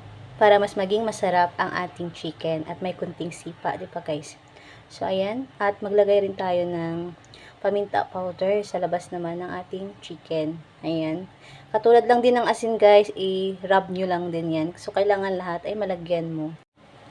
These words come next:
Huwag kakalimutan guys, dahil importante ang ating mga pampalasa.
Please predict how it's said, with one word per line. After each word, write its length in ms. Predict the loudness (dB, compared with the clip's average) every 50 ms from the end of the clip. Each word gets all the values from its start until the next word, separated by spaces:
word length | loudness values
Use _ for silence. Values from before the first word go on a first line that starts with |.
| -20 -20 -6 0
Huwag 160 | 0 2 6
kakalimutan 720 | 6 6 8 8 6 6 6 4 2 2 2 2 2 4 6
guys, 240 | 6 6 4 2
dahil 240 | 0 0 2 2 0
importante 640 | -2 0 2 4 4 4 4 4 2 2 0 0 0
ang 160 | 0 2 0
ating 240 | 0 -2 -2 -2 -4
mga 240 | -2 -2 -2 0 -2
pampalasa. 800 | -2 0 0 0 2 2 2 0 0 0 0 2 2 0 -2